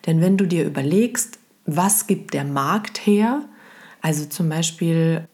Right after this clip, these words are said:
du siehst überall Hochzeitsfotografen, also müsste ja eigentlich sehr viel Markt für Hochzeitsfotografen sein. Das ist eigentlich ein Trugschluss, weil wenn viele Fotografen da sind, ist natürlich der Markt kleiner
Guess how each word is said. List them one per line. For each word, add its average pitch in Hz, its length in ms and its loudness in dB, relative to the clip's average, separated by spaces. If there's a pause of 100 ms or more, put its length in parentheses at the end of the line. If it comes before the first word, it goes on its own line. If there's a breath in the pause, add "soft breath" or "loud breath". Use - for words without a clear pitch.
(200)
du 180 100 -2
siehst 160 300 -2
überall 208 420 4
Hochzeitsfotografen, 151 1300 -4 (220 loud breath)
also 190 680 0
müsste 170 460 2
ja 165 300 0
eigentlich 190 800 -2
sehr 147 240 -2
viel 170 360 0
Markt 143 480 -2
für 147 340 -6
Hochzeitsfotografen - 1160 -6
sein. 127 360 -8 (580 loud breath)
Das 151 240 -2
ist 151 60 0
eigentlich 160 300 2
ein 160 60 0
Trugschluss, 202 580 0
weil 147 320 -2
wenn 147 160 0
viele 185 280 2
Fotografen 139 540 -4
da 143 240 0
sind, 208 240 4
ist 180 140 -2
natürlich 165 400 -2
der 147 140 -2
Markt 143 420 -6
kleiner 220 920 2